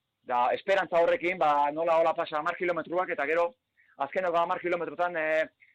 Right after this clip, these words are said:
eh, gor-, i-, nun indar pitxin hoi bukaerako gorde dit, eta azkeneko hogei ki-, hogei bueltatan, ba, i, eh, joi dizki dizkineak, eta, bueno, ba, ba, azkenean buelta bate,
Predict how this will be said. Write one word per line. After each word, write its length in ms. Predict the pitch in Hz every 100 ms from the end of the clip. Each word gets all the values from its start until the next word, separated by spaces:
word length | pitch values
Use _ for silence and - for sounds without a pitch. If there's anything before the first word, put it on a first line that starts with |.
| _ _ _ _ -
eh, 380 | 135 165 165 160
gor-, 300 | 143 160 175 139 -
i-, 160 | 104 180
nun 240 | 165 190 185
indar 280 | 175 180 -
pitxin 340 | 170 180 170
hoi 160 | 165 165
bukaerako 540 | 156 147 175 160 160
gorde 340 | 156 180 151 151 160 160 160
dit, 220 | 175 196 _ _
eta 340 | - 160 - 123 120 117 - -
azkeneko 500 | 131 113 160 156 147 151 147 151
hogei 140 | 165
ki-, 160 | - 170
hogei 200 | 135 165
bueltatan, 440 | 160 160 160 165
ba, 400 | 151 117 117 113 107 _ -
i, 160 | 123 90 _ _ _ _ _
eh, 260 | - 107 107 -
joi 220 | 135 147
dizki 300 | 104 - 151
dizkineak, 520 | 143 143 165 160 160 160
eta, 340 | - 117 110
bueno, 280 | 127 110 113
ba, 400 | 107 101 101 98 -
ba, 180 | 101 101 98 98 101 95 90 _ _ _
azkenean 380 | 95 - 127 110
buelta 280 | 117 120 110
bate, 340 | 110 135 117